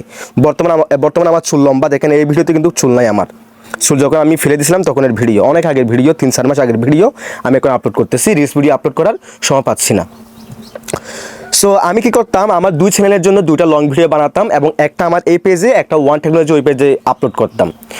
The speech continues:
So, আমি যেটা অবজার্ভ করেছি, Facebook এখন তাদেরকে বেশি প্রাধান্য দিচ্ছে যারা লং ভিডিও আপলোড করতেছে। এখান থেকে আমি আপনাদেরকে আরেকটা পেজ দেখাচ্ছি। এই যে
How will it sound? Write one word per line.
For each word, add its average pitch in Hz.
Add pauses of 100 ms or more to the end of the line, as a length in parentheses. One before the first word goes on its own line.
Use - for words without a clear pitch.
(220)
So, -
আমি 208
যেটা 220
অবজার্ভ 180
করেছি, 208 (120)
Facebook 165
এখন 196
তাদেরকে 160
বেশি 175 (100)
প্রাধান্য 151 (100)
দিচ্ছে 170 (120)
যারা 156 (400)
লং 151 (140)
ভিডিও 156
আপলোড -
করতেছে। - (560)
এখান 190
থেকে 196
আমি 160
আপনাদেরকে 165
আরেকটা 143
পেজ 147 (100)
দেখাচ্ছি। 143 (460)
এই 170
যে 208